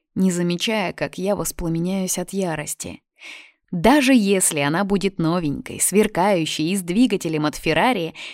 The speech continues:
Максим никогда к ней даже не притронется. Ему ведь все самое лучшее подавай. А ты случаем не в курсе, сколько точно стоит его машина? В Курятнике было столько восторгов и воплей по этому поводу.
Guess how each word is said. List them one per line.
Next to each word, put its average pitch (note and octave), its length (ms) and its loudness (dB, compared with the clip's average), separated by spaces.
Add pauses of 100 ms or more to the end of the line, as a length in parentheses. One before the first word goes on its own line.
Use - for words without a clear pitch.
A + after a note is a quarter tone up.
Максим F#3+ 560 4
никогда G3 720 2
к - 100 -6
ней G3+ 200 4
даже D3+ 340 2
не D#3+ 120 0
притронется. D3+ 760 -2 (280)
Ему B3 320 8
ведь B3 180 0
все - 260 0
самое B3+ 380 4
лучшее F#3+ 420 2
подавай. F3+ 540 2 (680)
А D#3+ 120 -2
ты F3+ 160 2
случаем G3 560 0
не F3+ 140 0
в - 80 -8
курсе, F3 520 -6 (260)
сколько B3+ 520 2
точно D3+ 580 -2
стоит A#3+ 480 -2
его D#3+ 280 -4
машина? F#3 640 -6 (800)
В - 140 -6
Курятнике C4+ 720 4
было F3 240 4
столько A3 420 2
восторгов F#3 640 2
и F3 60 0
воплей G3+ 420 2
по F#3+ 120 0
этому E3 380 0
поводу. C#3 500 0